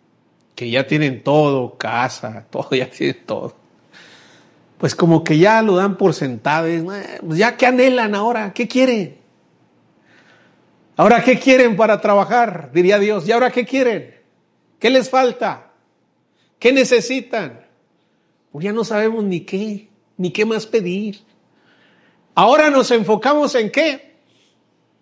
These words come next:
pues en otras necesidades, ¿verdad? Como la salud. "Oh, pues es que estamos enfermos, Señor". Ya tenemos local, tenemos medios de transporte, tenemos trabajo, comida,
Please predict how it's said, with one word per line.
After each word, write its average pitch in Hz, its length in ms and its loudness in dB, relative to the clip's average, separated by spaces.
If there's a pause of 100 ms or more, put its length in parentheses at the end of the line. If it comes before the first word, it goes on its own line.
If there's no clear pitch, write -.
(140)
pues 151 240 -4
en 151 140 -6
otras 175 260 -2
necesidades, 160 880 -2
¿verdad? 165 240 -2
Como 139 240 -4
la 123 100 -6
salud. 131 640 0 (760)
"Oh, 233 240 -4
pues 220 100 0
es 196 60 -6
que 214 80 0
estamos 208 340 -2
enfermos, 185 520 -6
Señor". 175 320 -12 (1000)
Ya 202 200 4
tenemos 220 420 6
local, 196 600 2
tenemos 196 380 0
medios 190 280 2
de 175 100 -2
transporte, 208 580 -2
tenemos 170 440 -4
trabajo, 180 560 0
comida, 214 760 -6